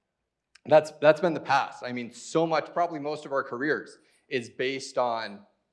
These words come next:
you know, analyzing data, managing people that analyze data, um, writing code to analyze that data so that we can come up with solutions to problems.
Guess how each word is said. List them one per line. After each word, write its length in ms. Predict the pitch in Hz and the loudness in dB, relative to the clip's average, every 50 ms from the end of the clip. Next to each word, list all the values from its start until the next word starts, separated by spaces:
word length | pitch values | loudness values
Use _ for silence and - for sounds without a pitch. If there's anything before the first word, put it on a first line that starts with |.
| _ _ _ _ _ _ _ _ _ _ _ _ _ _ _ _ _ _ | _ _ _ _ _ _ _ _ _ _ _ _ _ _ _ _ _ _
you 160 | - 127 120 | -8 -6 -2
know, 200 | 120 110 98 98 | 0 0 0 -2
analyzing 680 | - 131 131 143 151 156 151 147 147 147 139 135 131 120 | -2 0 0 2 4 6 6 6 4 4 0 -4 -10 -10
data, 360 | 123 123 127 127 120 110 101 101 | -8 -6 -4 -2 -2 -2 -4 -4
managing 460 | 110 120 135 156 170 156 139 127 120 | -4 -4 -2 -2 -2 -4 -4 -8 -10
people 300 | - - 101 - 135 123 | -10 -10 -8 -4 -4 -2
that 200 | 117 117 113 113 110 | -2 -2 -2 -2 -4
analyze 440 | 110 107 107 107 98 98 101 101 - | -6 -8 -8 -8 -8 -8 -10 -12 -12
data, 380 | - 98 98 90 92 92 87 - _ _ _ _ _ _ - | -12 -12 -10 -10 -10 -10 -10 -12 _ _ _ _ _ _ -4
um, 380 | 123 117 110 104 101 98 98 - - - | -2 0 0 0 -2 -4 -8 -12 -6 2
writing 420 | 117 127 135 147 151 151 139 123 | 6 6 8 8 6 2 -4 -8
code 360 | - - 147 151 156 151 147 | -8 -4 -2 -2 -2 -4 -6
to 140 | - 135 - | -10 -10 -8
analyze 440 | 120 127 127 120 120 120 117 110 - | -8 -6 -4 -2 -2 -2 -2 -4 -8
that 160 | 110 104 101 | -10 -10 -8
data 260 | 110 110 113 110 107 | -8 -6 -6 -6 -8
so 280 | - - - 135 135 135 | -6 0 2 4 6 6
that 140 | 135 127 117 | 4 4 4
we 80 | 123 | 0
can 140 | 113 - 117 | -6 -8 -12
come 240 | - - 123 117 113 | -8 -6 -4 -4 -2
up 180 | 117 117 - | -4 -6 -6
with 120 | 131 117 110 | -8 -10 -10
solutions 640 | - - 113 110 117 123 120 - - 113 107 - - | -8 -8 -8 -6 -6 -8 -8 -8 -8 -10 -10 -12 -14
to 80 | 110 | -6
problems. 580 | - - 101 92 - 101 101 104 110 - - | 0 2 2 2 2 0 -8 -14 -16 -20 -20